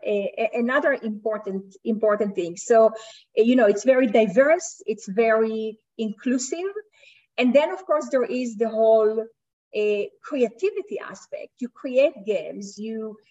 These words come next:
you bring yourself, you can customize your avatar. So it plays into that creative nature of Gen Z, and there is the learning,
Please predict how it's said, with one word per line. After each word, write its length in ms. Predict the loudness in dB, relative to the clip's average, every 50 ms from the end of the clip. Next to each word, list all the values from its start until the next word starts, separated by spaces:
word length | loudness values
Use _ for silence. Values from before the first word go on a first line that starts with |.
| _ _ _ _ _ _ -2
you 560 | 2 4 4 6 6 4 4 4 2 0 0
bring 300 | 2 4 4 4 4 6
yourself, 720 | 4 4 4 2 0 -2 0 2 2 4 4 2 2 -2
you 100 | -4 -4
can 220 | 0 0 0 0 -2
customize 600 | -4 -4 -4 -4 -4 -4 -2 0 0 0 0 0
your 160 | -2 -2 -2
avatar. 540 | -2 -2 -2 -4 -4 -2 -2 0 -2 -2 -4 -8 -20 -20 _ _ _
So 160 | -2 0 2
it 220 | 2 2 0 -6 -8 -2
plays 420 | 2 6 6 6 4 2 -2 -6 -6 -2
into 300 | 0 0 0 0 -2 -2
that 220 | -2 -2 -4 -4 -6 -8 -6
creative 440 | -2 2 4 4 4 2 0 -2
nature 460 | 0 0 2 0 0 0 0 0 0 0 0
of 140 | -2 -4 -2
Gen 240 | 0 0 0 0 -2
Z, 320 | -4 -4 -4 -4 -4 -6 -8 -12 -20 -20 -20 _ _ 2
and 320 | 4 4 4 2 2 2
there 140 | 4 2 4
is 260 | 4 4 4 4 4
the 120 | 2 2 4
learning, 640 | 4 6 6 6 4 4 2 0 -4 -8 -10 -10